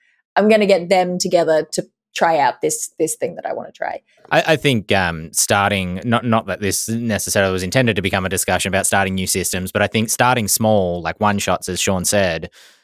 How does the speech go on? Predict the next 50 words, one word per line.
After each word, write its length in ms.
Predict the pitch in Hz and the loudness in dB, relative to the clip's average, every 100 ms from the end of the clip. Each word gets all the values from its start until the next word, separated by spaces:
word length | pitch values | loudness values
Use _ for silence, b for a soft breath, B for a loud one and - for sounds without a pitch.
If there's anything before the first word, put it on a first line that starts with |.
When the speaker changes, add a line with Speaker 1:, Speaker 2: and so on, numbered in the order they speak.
| b | b
Speaker 2:
um, 640 | 98 101 98 92 90 87 87 - | 0 2 2 0 -4 -6 -8 -4
and, 440 | 107 107 98 95 - - - | -2 -2 -4 -6 -6 -8 -2
and 360 | 98 - 127 120 | -2 2 0 2
that 220 | 123 117 | 0 2
burden 420 | 135 135 135 127 | 4 6 6 4
that 140 | 117 107 | 2 2
is 140 | 107 | 2
on 100 | 113 | 0
the 80 | 107 | 0
G 240 | 110 104 | 0 2
M 160 | 107 101 | 2 0
is, 140 | 101 | -2
is 180 | 110 104 | -4 -2
good 140 | 123 | -2
to 60 | 98 | 0
be 100 | 104 | -2
mindful 480 | 95 98 113 107 95 | 2 2 0 0 -2
of. 120 | 87 | -2
During, 520 | 95 110 110 104 101 - | 0 2 2 2 -2 -2
uh, 140 | 101 - | -2 -2
the 160 | 98 | -2
initial 340 | 98 120 - 107 | 2 2 2 2
lockdowns 400 | 92 98 95 90 | 2 2 0 2
back 160 | 98 | 0
in 80 | 98 | 0
twenty 220 | 101 92 | -2 -2
twenty, 240 | 87 127 92 | -2 -2 -2
I 80 | |
was 120 | 87 90 | -4 -4
like, 160 | 87 - | -6 0
"I 220 | 156 190 | 2 2
am 160 | 214 190 | 2 2
going 260 | 190 196 185 | 2 0 -2
to 80 | |
learn 440 | 170 185 190 196 185 | 0 4 4 4 2
Call 320 | - 220 226 | 2 4 4
of 140 | 220 | 2
Cthulhu, 800 | - 202 226 214 190 156 123 98 87 b b - | 0 2 6 8 8 6 4 0 -6 b b -6
and 100 | 107 | 0
I 120 | 165 | 0
am 80 | 180 | 2
going 240 | 185 190 | 2 2
to 160 | 190 196 | 2 4
run 240 | 214 202 | 4 2
a 40 | 196 | 0
campaign 540 | - 180 - 226 240 | 0 0 2 2 4
in 140 | 202 | 2
Call 200 | 147 165 | 4 6
of 100 | 151 | 6
Cthulhu, 680 | 120 123 127 113 107 95 82 | 4 2 4 4 4 0 -4